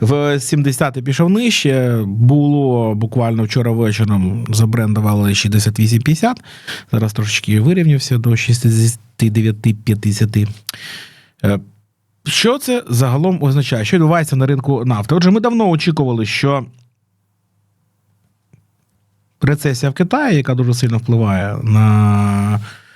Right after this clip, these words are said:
ринок нафти, а також те, що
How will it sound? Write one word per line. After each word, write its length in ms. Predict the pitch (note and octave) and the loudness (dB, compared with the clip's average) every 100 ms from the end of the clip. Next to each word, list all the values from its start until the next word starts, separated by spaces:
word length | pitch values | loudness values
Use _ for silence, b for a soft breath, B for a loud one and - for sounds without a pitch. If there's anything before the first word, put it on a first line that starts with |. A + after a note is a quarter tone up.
| B _ | B _
ринок 300 | A2 A2+ A2+ | -2 -2 -2
нафти, 400 | G#2+ G2 F#2+ G2 G#2+ _ _ _ _ B B B B B - | -2 -2 -8 -10 -14 _ _ _ _ B B B B B -4
а 140 | B2 | -2
також 320 | D3+ D3+ C3+ | -2 -4 -6
те, 180 | - C3 | -2 -2
що 560 | A#2+ C3 B2 B2 A#2+ | -2 0 2 2 0